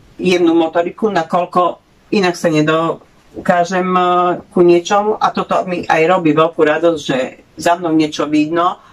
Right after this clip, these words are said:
a že je to aj veľmi pekne spracované, že ako keď to aj niekomu podarujem, tak nie je to nejak zle, e, urobené, hej, že po-, niekto to zoberie, e, dá to bokom, ale videla som,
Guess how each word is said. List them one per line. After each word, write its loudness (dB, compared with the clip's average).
a -2
že 2
je 2
to 0
aj 0
veľmi -4
pekne -2
spracované, -2
že -2
ako -4
keď -2
to -2
aj 0
niekomu 0
podarujem, 0
tak -4
nie 0
je -6
to 0
nejak 0
zle, 0
e, 2
urobené, 0
hej, 0
že 0
po-, -2
niekto -2
to -4
zoberie, -2
e, -8
dá 0
to -2
bokom, -4
ale 0
videla -4
som, -4